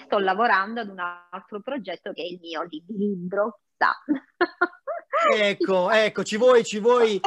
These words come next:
Speaker 2: svelaci anche questa cosa, perché veramente stanno bollendo tantissime cose in pentola, grazie,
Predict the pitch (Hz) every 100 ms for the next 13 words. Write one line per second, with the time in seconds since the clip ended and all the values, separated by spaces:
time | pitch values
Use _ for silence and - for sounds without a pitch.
0 | - - - 233 165 175 262 233 220 214
1 | 208 196 202 220 208 254 214 202 190 226
2 | 226 190 190 196 233 233 208 - 226 208
3 | 208 196 185 _ _ - 165 185 185 202
4 | 254 220 180 165 165 185 170 226 - 208
5 | 190 185 196 180 - 233 233 202 180 170
6 | 202 196 - 208 190 160